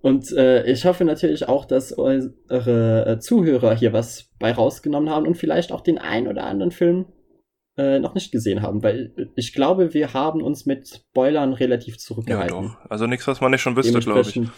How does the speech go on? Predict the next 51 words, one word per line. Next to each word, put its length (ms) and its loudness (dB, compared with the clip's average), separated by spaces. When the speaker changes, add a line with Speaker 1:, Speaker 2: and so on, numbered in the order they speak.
Speaker 1:
ja, 200 2
denke 220 0
ich 120 -6
auch. 260 -2
Und 160 0
dementsprechend, 1120 0
äh, 260 4
kann 240 0
man 160 2
sich 160 -6
natürlich 420 -2
dann 160 -6
auch 140 -8
die 140 -8
Filme 440 -4
gerne 260 -4
mal 180 -2
geben, 160 2
Speaker 2:
Ja. 300 -2
Speaker 1:
die 60 -8
ihr 60 -2
noch 120 -2
nicht 160 -6
gesehen 260 -4
habt. 40 0
Speaker 2:
Das 180 -4
ist 140 -4
ein 80 -6
Fakt. 500 -4
<laughs> 1200 -6
Falls 280 6
einer 240 6
von 180 2
euch, 300 2
äh, 40 -4
da 400 2
draußen 480 0
in 120 -2
der 160 2
großen, 320 0
weiten 300 -2
Welt 220 2
das 140 -4
Bedürfnis 480 -2
hatte, 180 -4
über 200 0
einen 180 -2
der 120 -2
Filme 340 -2
zu 120 -8
diskutieren, 680 -2